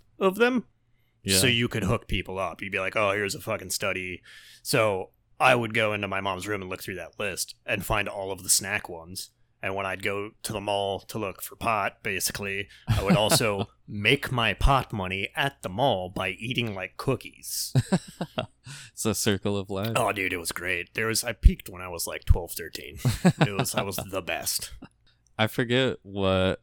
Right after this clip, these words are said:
Speaker 2: focus group. Is that the word you're thinking?
Speaker 1: Yeah, there we
Speaker 2: I,
Speaker 1: go.
Speaker 2: <laughs> I forget the focus group that I got pulled into.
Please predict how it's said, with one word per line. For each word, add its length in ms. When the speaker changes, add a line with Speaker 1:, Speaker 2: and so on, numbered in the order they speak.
Speaker 2:
focus 440
group. 340
Is 140
that 180
the 80
word 140
you're 100
thinking? 220
Speaker 1:
Yeah, 640
there 220
we 80
Speaker 2:
I, 140
Speaker 1:
go. 280
Speaker 2:
<laughs> 500
I 80
forget 340
the 120
focus 420
group 260
that 140
I 100
got 240
pulled 240
into. 480